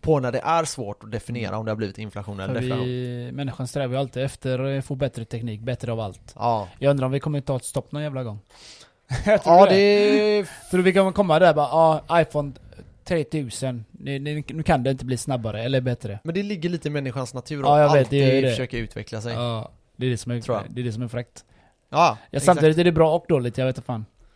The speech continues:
Speaker 1: Nej, men, eh, nej, men det är, det är lite våran grej, typ.
Speaker 2: Mm.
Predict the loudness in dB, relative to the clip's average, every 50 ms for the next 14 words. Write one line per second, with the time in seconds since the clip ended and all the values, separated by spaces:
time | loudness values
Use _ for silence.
0 | _ _ _ _ _ _ _ _ _ _ -6 -2 0 0 0 0 -2 -6 -12 -20
1 | -20 -20 _ _ _ _ -12 -4 -2 -2 -2 -2 -2 -2 -2 0 0 0 0 0
2 | -2 -2 -2 -2 -2 -4 -4 -6 -8 -10 -10 -12 -12 -14 -16 -14 -10 -8 -6 -4
3 | -4 -4 -4 -4 -6 -6 -8 -6 -4 -4 -2 -2 -4 -6 -8 -6 -6 -2 -2 -2
4 | -2 -4 -6 -6 -6 -6 -6 -8 -10 -10 -12 -12 -12 -12 -16 -20 -16 -10 -6 -4
5 | -4 -2 -2 -4 -6 -8 -10